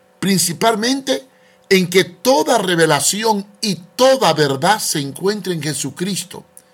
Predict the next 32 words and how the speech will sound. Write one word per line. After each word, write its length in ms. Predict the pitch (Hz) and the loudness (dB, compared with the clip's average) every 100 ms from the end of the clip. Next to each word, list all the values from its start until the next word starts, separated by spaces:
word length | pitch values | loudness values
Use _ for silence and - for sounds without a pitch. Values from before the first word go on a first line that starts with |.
| _ | _
y 180 | 208 208 | -2 0
en 120 | 180 | 2
la 120 | 156 | 2
revelación 840 | 139 151 147 143 131 - 254 302 370 _ _ - _ | 2 0 0 0 0 -2 -2 -4 -4 _ _ -20 _
dada 480 | 143 175 202 226 220 - - - | 0 2 4 2 -4 -10 -20 -2
por 120 | 180 | 2
los 220 | 160 131 | 2 2
apóstoles 800 | 135 - 214 220 - 202 202 - - - | 0 2 0 0 0 2 2 -2 -8 -2
en 120 | 170 | 0
las 220 | 139 - | 0 0
epístolas 800 | 147 - 262 - - 156 120 - | -2 0 0 0 -2 -4 -4 -2
del 260 | 143 135 147 | -2 0 -2
Nuevo 380 | 214 240 143 | -2 -2 -4
Testamento. 800 | - 120 - 107 107 98 - - _ _ _ _ _ _ _ _ - | -4 -8 -8 -8 -8 -10 -12 -20 _ _ _ _ _ _ _ _ -4
No 240 | 139 156 | 0 0
podemos 380 | 156 147 147 147 | 2 0 0 -2
dejarnos 380 | 135 - 147 131 | -2 -4 -4 -4
llevar 340 | 131 147 135 - - | -2 -2 -4 -10 -10
por 160 | - 139 | -4 -4
ideas 420 | 131 139 139 - | 0 2 0 -4
falsas. 580 | - 127 123 - - - _ _ - - | -6 -6 -6 -10 -14 -20 _ _ -12 0
Volvámonos 680 | 151 - 180 175 147 131 | 0 2 2 2 -2 -2
a 60 | 127 | 0
la 160 | 127 127 | 0 0
palabra 500 | 127 127 120 - - _ _ _ _ - | 0 0 -2 -8 -16 _ _ _ _ -16
y 80 | 131 | -6
creamos 560 | 143 143 160 160 - | 0 2 2 0 -4
que 240 | - 135 156 | 0 0 2
ella 320 | 180 175 170 | 0 0 0
es 200 | 175 170 | 0 -2
la 120 | 156 | -2
única, 580 | 185 285 277 - - | 0 0 -4 -8 -12